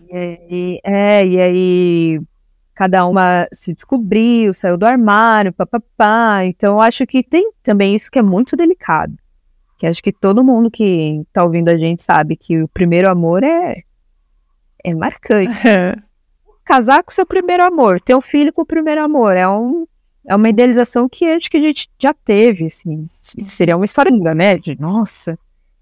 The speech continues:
Speaker 1: assim que eu a vi, me apaixonei, a gente casou e estamos felizes para sempre."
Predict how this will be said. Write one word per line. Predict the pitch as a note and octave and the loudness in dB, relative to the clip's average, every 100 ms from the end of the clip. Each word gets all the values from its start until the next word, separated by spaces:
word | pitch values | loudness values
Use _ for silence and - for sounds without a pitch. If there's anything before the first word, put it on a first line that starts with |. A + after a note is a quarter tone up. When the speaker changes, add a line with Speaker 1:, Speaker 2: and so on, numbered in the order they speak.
| _ | _
Speaker 1:
assim | F3+ F3+ - A3+ | -8 -6 -2 0
que | - | 2
eu | B3 | 4
a | A3+ | 4
vi, | F#3 F3 G3+ | 2 0 2
me | A3 | 2
apaixonei, | G#3 G3 - F#3+ F#3 G3 | 0 -2 -2 -2 0 2
a | F#3+ | 0
gente | F#3 - | -4 -2
casou | F#3 F3+ | 0 0
e | |
estamos | F3+ - F3+ F3 - | -2 0 0 0 -2
felizes | F#3 F3 F3 | 0 0 0
para | - E3 | 0 0
sempre." | E3+ - D3+ D3+ - | 0 -2 -2 -4 -10